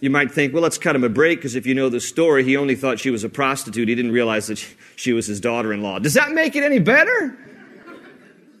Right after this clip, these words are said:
See, Judah had a couple of sons. He had a son, Er, and he had a son,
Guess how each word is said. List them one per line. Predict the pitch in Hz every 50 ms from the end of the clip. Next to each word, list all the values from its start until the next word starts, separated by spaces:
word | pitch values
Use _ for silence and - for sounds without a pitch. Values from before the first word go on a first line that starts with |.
| _ _ _ _ _ _ _ _ -
See, | - - 208 180
Judah | 139 165 240 285 285 269 196
had | 208 214 202
a | 202
couple | 202 214 214 - 190 190
of | 175 151
sons. | - - 208 208 190 170 139 113 101 -
He | 165 165
had | 170 170 160 139 156 160
a |
son, | 147 - - 185 180 160 156 147 151 -
Er, | 160 160 165 156 139 127 143 180 165 -
and | 135 143
he | 147 151
had | 147 147 147
a | 143
son, | 135 - - 151 147 143 143 139 135 135